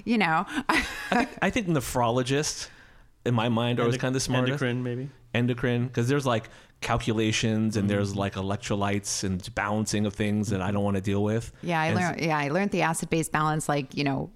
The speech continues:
Speaker 1: once or,
Speaker 2: Right.
Speaker 1: well, I know, well, I know it well for the vagina, but that's different.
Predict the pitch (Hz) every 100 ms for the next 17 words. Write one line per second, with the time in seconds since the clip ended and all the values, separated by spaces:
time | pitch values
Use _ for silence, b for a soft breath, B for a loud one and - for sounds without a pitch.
0 | - 156 147 147 156 196 147 143 147 277
1 | 302 233 233 269 202 156 - 196 170 143
2 | 147 147 - 135 131 151 156 143 131 135
3 | 143 - - - 127 120 -